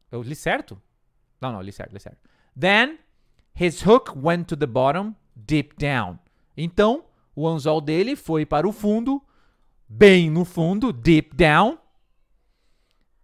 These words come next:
And when he pulled it out, e quando ele puxou isso pra fora,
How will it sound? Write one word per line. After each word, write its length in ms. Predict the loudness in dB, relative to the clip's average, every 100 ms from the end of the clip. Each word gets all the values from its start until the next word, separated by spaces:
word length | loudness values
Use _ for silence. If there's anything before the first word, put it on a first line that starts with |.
| _
And 240 | -6 -4 -4
when 260 | -4 -4
he 200 | -6 -8
pulled 360 | -6 -2 -2 0
it 100 | 2
out, 400 | 2 0 -6 -16
e 80 | -16
quando 260 | -10 -8 -6
ele 140 | -6
puxou 600 | -8 -8 -8 -4 -2 -2
isso 220 | -4 -8
pra 180 | -6 -6
fora, 440 | -4 -4 -4 -4